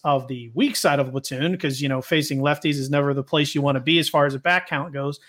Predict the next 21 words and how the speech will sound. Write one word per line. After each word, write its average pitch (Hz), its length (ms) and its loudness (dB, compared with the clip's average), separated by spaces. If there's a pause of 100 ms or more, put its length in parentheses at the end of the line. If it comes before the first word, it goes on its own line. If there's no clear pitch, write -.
(380)
Uh, 151 180 4
but 165 160 2
with 269 140 2
the 269 80 -2
D 190 240 2
H, - 400 -4
um, 127 380 -2 (440)
where 185 380 6
do 180 80 -2
you 185 140 0
see 180 240 -2
him 160 180 2
as 147 100 -4
far 151 220 2
as 139 160 -4
fantasy 151 400 -4
value? 127 320 -8
Do 143 120 -10
you 147 80 -6
think 156 320 -4
that, 143 240 -2